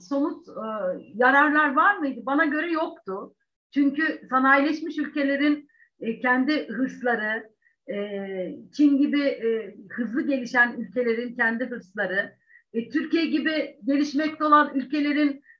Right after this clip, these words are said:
bir an önce, e, sanayileşmede tamamlama noktasına gelme isteği, bütün bunlar, e, bir dilemma yaratıyor. Gerçeklerle karşı karşıyayız ama bir taraftan da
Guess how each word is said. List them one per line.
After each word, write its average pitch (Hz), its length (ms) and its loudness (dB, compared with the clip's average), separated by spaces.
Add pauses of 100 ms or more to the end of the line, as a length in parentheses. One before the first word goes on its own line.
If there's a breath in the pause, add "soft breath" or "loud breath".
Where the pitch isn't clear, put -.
bir 285 160 8
an 285 240 4
önce, 277 260 4
e, 226 440 0
sanayileşmede 269 1040 2 (100)
tamamlama 262 520 2
noktasına 254 560 -2
gelme 247 560 0 (600)
isteği, 233 840 -2 (220)
bütün 294 460 -4
bunlar, 262 380 2 (160)
e, 233 180 -8
bir 247 240 -2
dilemma 302 520 2
yaratıyor. 190 720 -6
Gerçeklerle 302 720 0
karşı 285 340 -2
karşıyayız 302 600 -6 (540 soft breath)
ama 262 460 -2 (640)
bir 262 160 -2
taraftan 254 520 2
da 302 220 0